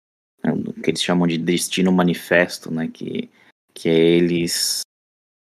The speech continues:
é, se apropriando das terras e cometendo o genocídio indígena, entre aspas, em nome de Deus, porque os americanos têm essa missão divina e tudo mais.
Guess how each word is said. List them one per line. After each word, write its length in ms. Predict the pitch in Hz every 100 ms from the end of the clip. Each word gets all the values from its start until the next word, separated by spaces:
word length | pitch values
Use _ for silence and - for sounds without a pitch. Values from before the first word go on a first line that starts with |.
| _
é, 380 | 85 82 80 80
se 120 | -
apropriando 600 | 80 - - 92 87 87
das 220 | 85 82
terras 560 | - - 90 98 95 87
e 100 | 80
cometendo 640 | - 90 82 - 85 85
o 100 | 82
genocídio 520 | 80 85 82 - 85 87
indígena, 680 | 82 87 90 101 110 110 117 _ _ _ _ 82
entre 320 | 90 - 87
aspas, 520 | 90 90 - 104 92
em 120 | 95
nome 420 | 95 90 92 92
de 140 | 87 85
Deus, 480 | 104 95 98 104 -
porque 260 | - -
os 80 | 87
americanos 640 | 87 87 85 - 90 87
têm 120 | -
essa 140 | 87 87
missão 320 | 85 - 90
divina 560 | 90 90 87 92 95 87
e 40 |
tudo 180 | - 98
mais. 480 | 90 82 85 -